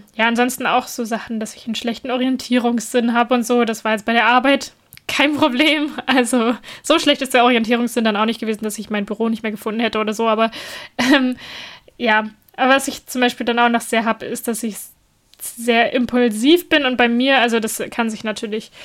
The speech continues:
äh, sehr f-, unterschiedlich äußern bei verschiedenen Menschen. Bei mir merke ich das zum Beispiel oft bei der Arbeit, dass ich halt alles direkt googeln muss. Also wenn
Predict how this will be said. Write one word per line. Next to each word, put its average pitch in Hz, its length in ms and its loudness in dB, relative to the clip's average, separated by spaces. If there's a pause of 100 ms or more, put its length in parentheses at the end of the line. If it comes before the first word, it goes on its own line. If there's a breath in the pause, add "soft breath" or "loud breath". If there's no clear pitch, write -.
(720 loud breath)
äh, 208 380 0
sehr 220 240 -2
f-, - 180 -10 (200)
unterschiedlich 254 640 -4
äußern 247 680 2
bei 226 120 0
verschiedenen 220 720 -6 (160)
Menschen. 233 480 -4
Bei 226 140 2
mir 254 440 2 (420)
merke 240 260 2
ich 233 60 -10
das 240 160 -8
zum 240 100 -4
Beispiel 226 520 -2 (440)
oft - 260 0
bei 226 80 -2
der 214 160 2
Arbeit, 247 320 2
dass 220 140 -6
ich - 120 -12
halt - 160 -8
alles 226 280 -2
direkt 247 500 -4 (420)
googeln 262 360 2
muss. 302 200 4
Also 240 280 2
wenn 240 340 0